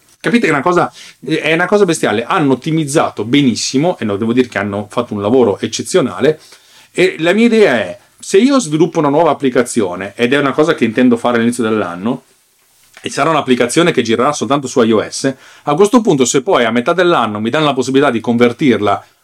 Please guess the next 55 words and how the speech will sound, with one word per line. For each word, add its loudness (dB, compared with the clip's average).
a, -2
a -2
costo 2
zero, 0
cioè -2
a -2
questo 2
punto 0
invece 2
di 2
fare 0
la 0
conversione 0
da, 0
da -2
Mac -2
a 0
I 4
O 4
S -6
faccio -10
il -12
contrario, -2
faccio 0
la 2
s-, -2
sviluppo 0
l'applicazione 0
per 0
sistemi -2
mobili 0
e -4
poi 0
gratis -2
mi -2
becco 0
la 4
versione -4
per -4
Mac. -8
E -4
non 0
è 2
una 2
cazzata -4
questa -8
cosa 0
qui, -6
devo -2
dire 4
la 2
verità, 2
perché -2
poi 0
se 0